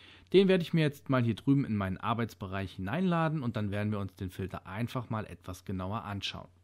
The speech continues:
Das erste, was bei diesem Filter jetzt auffällt, ist, dass wir hier zwischen zwei Ebenen hin und her wechseln können. Wir haben einmal die Möglichkeit, den oberen Bereich des Bildes anzupassen und, wenn wir hier drauf klicken, den unteren Bereich.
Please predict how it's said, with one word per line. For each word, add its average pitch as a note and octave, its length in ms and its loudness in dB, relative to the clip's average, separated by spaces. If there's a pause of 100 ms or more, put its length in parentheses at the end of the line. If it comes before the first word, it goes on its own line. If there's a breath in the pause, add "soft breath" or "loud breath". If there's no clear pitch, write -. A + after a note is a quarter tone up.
(300)
Das C3+ 160 0
erste, F#3+ 340 0
was D#3 160 2
bei C3 140 4
diesem C3 260 2
Filter C#3 380 2
jetzt - 300 -4
auffällt, B2 480 0
ist, C#3 200 -2
dass A#2 200 -2
wir A2 100 2
hier C#3+ 460 4 (200 loud breath)
zwischen A#2 360 0
zwei A2 340 0
Ebenen G#2+ 400 2
hin G#2 200 0
und G2 180 -2
her G2 160 0
wechseln F#2 400 -6
können. D#2+ 260 -10 (400 loud breath)
Wir B2 140 6
haben C3+ 100 6
einmal F3+ 340 4
die E3 80 6
Möglichkeit, D3 760 2 (240 soft breath)
den A#2+ 120 4
oberen D3+ 460 4
Bereich D3 340 2
des D#3+ 180 -2
Bildes D#3+ 380 2
anzupassen D#3 800 -2 (420 soft breath)
und, D#3 280 2 (100)
wenn A#2+ 140 6
wir A#2 80 6
hier D#3+ 280 6
drauf C#3 400 2
klicken, C3 500 0 (320 loud breath)
den B2 120 8
unteren F2+ 500 0
Bereich. - 500 -16